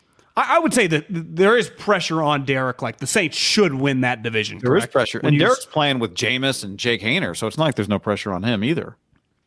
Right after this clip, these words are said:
Speaker 1: Yeah. Three quarterback league now with the Purdy rule.
Speaker 2: It's a good football town, too. Like, I, I think the Saints, we kind of forgotten. Like, there was,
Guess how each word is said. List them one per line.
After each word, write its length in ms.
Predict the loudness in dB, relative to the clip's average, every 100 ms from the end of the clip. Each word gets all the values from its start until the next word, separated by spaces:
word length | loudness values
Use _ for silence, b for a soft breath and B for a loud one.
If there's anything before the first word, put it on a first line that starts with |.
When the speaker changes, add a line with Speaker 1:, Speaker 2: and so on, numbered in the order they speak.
| -6
Speaker 1:
Yeah. 240 | -4 -4
Three 200 | 0 0
quarterback 440 | 4 2 2 0 0
league 180 | -2 0
now 140 | -2
with 80 | -2
the 60 |
Purdy 180 | -2 -2
rule. 280 | -4 -8 -10 _ _ _ -20
Speaker 2:
It's 120 | -16
a 40 | -8
good 220 | -2 0
football 300 | 2 2 2
town, 280 | 2 0 0
too. 320 | 2 2 0 -4 -2
Like, 240 | -2 2
I, 80 | 0 0 0
I 100 | 0
think 140 | 2
the 80 | 2
Saints, 300 | 2 0 0
we 40 |
kind 180 | 0 0
of 80 | 0
forgotten. 500 | -2 0 0 -2 -4
Like, 220 | -6 0
there 120 | 2
was, 260 | 4 2